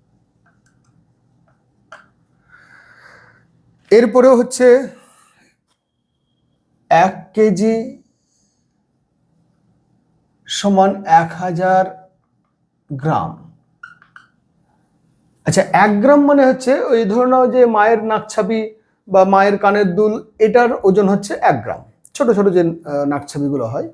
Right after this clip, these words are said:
আংটি, সোনার আংটি, মায়ের হাতের, বাবা, বাবার হাতের যে আংটি, ঠাকুমার হাতের যে আংটিগুলি, সেগুলো হচ্ছে দুই থেকে চার বা পাঁচ গ্রাম, ধরে নাও, যেগুলো ডেইলি ইউজে আমরা ব্যবহার করি।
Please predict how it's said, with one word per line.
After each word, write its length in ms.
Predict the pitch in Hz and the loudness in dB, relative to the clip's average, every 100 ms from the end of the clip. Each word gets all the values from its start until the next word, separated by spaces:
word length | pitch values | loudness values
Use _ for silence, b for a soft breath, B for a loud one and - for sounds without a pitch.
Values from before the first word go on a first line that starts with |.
| _ _ _ 180 | _ _ _ 0
আংটি, 420 | 196 214 190 220 220 285 _ | 0 0 -2 -2 -4 -8 _
সোনার 320 | - 190 190 | -8 -2 2
আংটি, 300 | 190 185 170 | 2 0 -2
মায়ের 260 | 190 180 175 | -2 -2 0
হাতের, 240 | 170 180 | -2 -2
বাবা, 320 | 175 175 170 170 | 0 0 0 -2
বাবার 320 | 160 160 160 | 0 0 0
হাতের 240 | 160 165 | -2 -4
যে 100 | 151 | -4
আংটি, 340 | 160 156 139 151 | -4 -6 -8 -10
ঠাকুমার 340 | 147 139 147 | -12 -10 -10
হাতের 200 | 139 151 | -10 -10
যে 120 | 135 139 | -10 -10
আংটিগুলি, 540 | 135 127 139 233 359 b b b | -12 -10 -8 -8 -8 b b b
সেগুলো 280 | - 160 170 | -2 2 2
হচ্ছে 160 | 175 254 | 0 -2
দুই 240 | 175 175 | 0 0
থেকে 240 | 165 196 | -2 -4
চার 260 | 233 165 139 | -2 0 0
বা 120 | 190 | -2
পাঁচ 280 | 254 151 113 | -4 -4 -6
গ্রাম, 180 | 95 80 160 | -12 -16 -12
ধরে 240 | - 277 | -2 0
নাও, 180 | - - _ _ | 0 -10 _ _
যেগুলো 260 | 190 202 208 | 2 2 4
ডেইলি 240 | 185 180 175 | 2 2 2
ইউজে 160 | 160 | 2
আমরা 180 | 170 214 | 0 0
ব্যবহার 260 | 226 151 139 | 0 0 -4
করি। 200 | 90 | -10